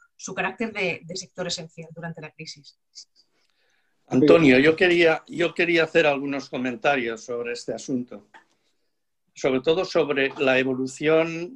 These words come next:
Speaker 2: desde el año trece aproximadamente,
Speaker 1: Ujú.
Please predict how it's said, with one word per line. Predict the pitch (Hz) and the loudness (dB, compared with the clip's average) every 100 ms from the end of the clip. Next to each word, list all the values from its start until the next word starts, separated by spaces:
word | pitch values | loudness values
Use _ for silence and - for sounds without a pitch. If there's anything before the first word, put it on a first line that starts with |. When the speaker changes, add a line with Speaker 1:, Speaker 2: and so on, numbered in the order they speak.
| - | -18
Speaker 2:
desde | 139 131 127 - 117 123 120 117 113 113 110 107 - 117 | -12 -6 -6 -6 -4 -2 0 0 -2 -4 -6 -10 -8 -6
el | 113 | 0
año | 123 135 135 131 127 | 0 2 0 -2 -2
trece | 131 156 156 - 135 131 120 | 2 2 2 -4 -2 0 -2
aproximadamente, | 107 - 113 - 120 123 123 127 131 135 - _ _ _ _ _ - | -4 -6 -12 -8 -2 0 0 -4 -4 -6 -6 _ _ _ _ _ -12
Speaker 1:
Ujú. | 233 262 | -8 -8